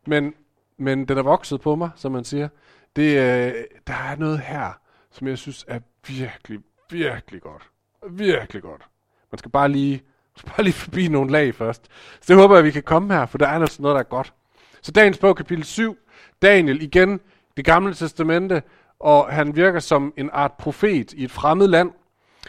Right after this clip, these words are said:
Og, øh, Daniel, han får en drøm fra Gud. Og det er en drøm om at være midt i et land, eller midt i et samfund, øh, hvor når han kigger sig omkring, så kan han bare se, at alting er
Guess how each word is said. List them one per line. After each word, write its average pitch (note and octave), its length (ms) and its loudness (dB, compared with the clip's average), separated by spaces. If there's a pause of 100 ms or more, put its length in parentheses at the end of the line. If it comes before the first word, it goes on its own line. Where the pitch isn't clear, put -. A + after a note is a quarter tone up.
(200)
Og, D#3+ 340 6
øh, D3 220 2
Daniel, E3+ 220 4
han E3+ 100 -2
får F#3 380 0
en C#3+ 240 -8
drøm D3 340 2 (800)
fra A2+ 160 -8
Gud. A2 340 -8 (880)
Og D#3+ 100 2
det F3+ 60 4
er F#3 60 6
en F3+ 160 -2
drøm G3+ 320 4
om E3 180 0
at C#3+ 120 0
være F3+ 280 2
midt F#3+ 280 -2
i D3 100 -10
et C#3 120 -8
land, F3+ 380 4
eller C#3 140 -6
midt E3+ 260 -2
i D3 160 -8
et C3+ 160 -12
samfund, D#3+ 720 -4 (800)
øh, C#3 100 -6
hvor D3 180 -4
når C#3+ 120 -4
han C#3 140 -8
kigger C3+ 600 -8
sig - 160 -8
omkring, C#3 420 -8
så - 120 -20
kan - 80 -8
han B2 80 -10
bare B2 140 -10
se, C#3 260 -14 (100)
at C#3 100 -8
alting - 460 -14
er A2+ 180 -12